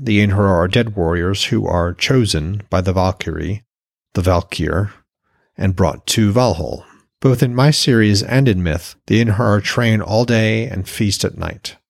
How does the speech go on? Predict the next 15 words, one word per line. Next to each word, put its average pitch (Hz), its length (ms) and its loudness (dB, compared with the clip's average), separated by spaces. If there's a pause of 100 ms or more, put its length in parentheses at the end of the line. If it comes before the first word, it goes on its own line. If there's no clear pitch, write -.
(240)
The 113 80 -2
major 127 280 4
difference 95 540 -2
is 95 120 0
that 90 140 -2
mortals 127 400 2
train 90 300 -2
without 90 320 -6
killing 95 300 -2
each - 160 -6
other, - 340 -14 (400)
while 90 300 -2
in 101 240 -2
the 104 80 0
myth, 123 420 0